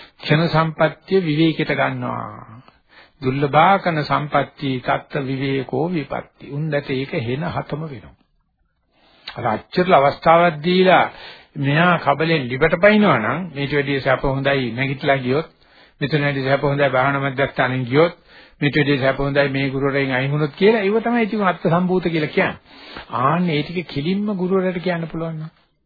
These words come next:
ඔය ජෝසප් ගෝල්ස්ටයින් නේ. ජැක් කෝන්ෆීල්ඩ් පැවිදි වෙලා ගිහිල්ලා තියෙන්නේ, එයාගේ පොතේ චරිත කතාවේ තියෙනවා, ආ, මේ මහා නිකායේ තායිලන්තේ.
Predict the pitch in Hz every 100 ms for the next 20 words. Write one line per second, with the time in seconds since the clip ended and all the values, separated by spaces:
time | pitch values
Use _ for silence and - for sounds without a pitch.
0 | _ _ _ _ _ _ _ _ _ -
1 | 139 123 135 151 139 151 151 - 143 120
2 | 135 95 _ _ _ _ _ 135 131 -
3 | 135 123 113 98 113 170 - - _ -
4 | 139 147 139 110 98 123 190 _ _ -
5 | 139 160 165 151 147 143 143 165 160 127
6 | - _ _ _ - 143 120 120 - 131
7 | - 135 120 123 - 127 123 123 120 123
8 | 147 127 104 165 - - - _ _ 135
9 | 120 120 117 117 117 117 117 - - _
10 | _ _ _ - - 139 131 143 123 113
11 | 90 90 _ _ _ _ _ _ _ _
12 | - 101 101 90 85 -